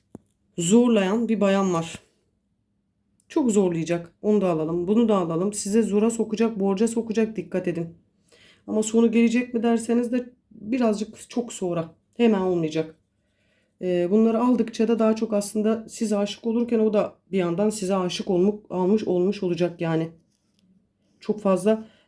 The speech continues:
e, harcamaların dozunu kaçırmadan. "Yanlış mı yatırım yaptım?" diyorsunuz. Bir yerde kafanızda soru işaretleri var. Önünüzde üç seçenek var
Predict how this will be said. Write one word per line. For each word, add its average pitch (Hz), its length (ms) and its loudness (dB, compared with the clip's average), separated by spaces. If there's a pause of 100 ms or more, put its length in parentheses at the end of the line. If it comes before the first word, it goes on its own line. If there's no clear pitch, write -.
(120)
e, 180 80 -2
harcamaların 185 720 2
dozunu 185 340 0
kaçırmadan. 185 680 -2 (2500)
"Yanlış 226 380 4
mı 214 80 4
yatırım 185 360 -2
yaptım?" 175 380 -4
diyorsunuz. 175 460 -4
Bir 240 80 2
yerde 208 300 2
kafanızda 202 460 -4
soru 190 220 -2
işaretleri 165 600 -4
var. 165 220 -2 (1120)
Önünüzde 226 400 2
üç 254 220 -4
seçenek 226 500 2
var 240 260 -2